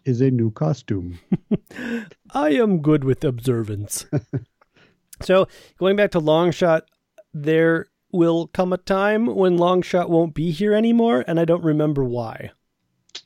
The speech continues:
Speaker 1: Uh, Jim Lee.
Speaker 2: No, it's, oh, maybe.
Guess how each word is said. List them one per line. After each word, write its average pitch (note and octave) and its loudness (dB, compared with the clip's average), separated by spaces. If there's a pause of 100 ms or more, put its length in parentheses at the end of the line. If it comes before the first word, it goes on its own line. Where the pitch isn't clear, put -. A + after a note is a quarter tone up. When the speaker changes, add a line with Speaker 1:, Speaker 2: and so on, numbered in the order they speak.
(300)
Speaker 1:
Uh, G2 -2 (380)
Jim C#3 2
Lee. F#2 -2 (420)
Speaker 2:
No, A#3+ 2
it's, - -6
oh, E3 2
maybe. C#3+ 0